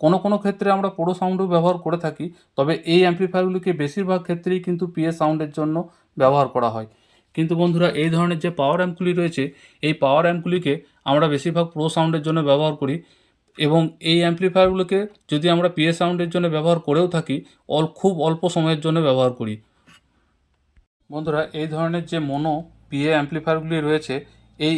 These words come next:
অ্যামপ্লিফায়ারগুলির ওয়েট কিন্তু বেশি হয় এবং এফিসিয়েন্সি কম হয়। এফিসিয়েন্সি অর্থাৎ ইলেকট্রিসিটি থেকে যা পাওয়ার কনজিউম হয়, সেই ওয়াটেজ কিন্তু আমরা এই অ্যামপ্লিফায়ার থেকে পাই না, আমাদের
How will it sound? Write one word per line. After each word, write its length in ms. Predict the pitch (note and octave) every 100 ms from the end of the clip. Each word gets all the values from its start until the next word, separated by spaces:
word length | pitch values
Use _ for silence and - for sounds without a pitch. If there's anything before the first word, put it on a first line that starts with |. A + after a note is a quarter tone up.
| D3+
অ্যামপ্লিফায়ারগুলির 760 | D3 D3+ E3 F3 E3+ E3 D3 - _ _ -
ওয়েট 260 | C#3 E3+ E3+ -
কিন্তু 260 | E3+ E3+ G3+ - -
বেশি 300 | C3+ C3+ F#3 E3
হয় 160 | C3+ F3 - _ _ -
এবং 240 | C#3 D#3+ E3 E3 - D3
এফিসিয়েন্সি 520 | C#3+ F#3 F3+ F3 E3+ F3+
কম 120 | D3 D3 A#2+
হয়। 140 | A2 - _ _
এফিসিয়েন্সি 520 | C#3 C#3 F3 F#3 E3+ F3+
অর্থাৎ 280 | F3 E3+ D3+ - _ _ _ _
ইলেকট্রিসিটি 500 | C#3 E3 E3 F3 F3 F3
থেকে 120 | F3+ E3+
যা 80 | D#3+ D#3+
পাওয়ার 200 | D3+ E3 E3
কনজিউম 340 | E3 E3 F#3 D#3+
হয়, 140 | C#3+ D3+ _ _
সেই 160 | - D#3+
ওয়াটেজ 360 | D3+ D3 D3 D#3 -
কিন্তু 220 | E3 D#3+ D3+ D3
আমরা 180 | D3 D#3 - C#3+
এই 60 | D3
অ্যামপ্লিফায়ার 480 | C3 C#3 C3+ C3+ -
থেকে 140 | C#3+ D3+
পাই 140 | A#2+ A2+
না, 80 | A2
আমাদের 200 | C3 D3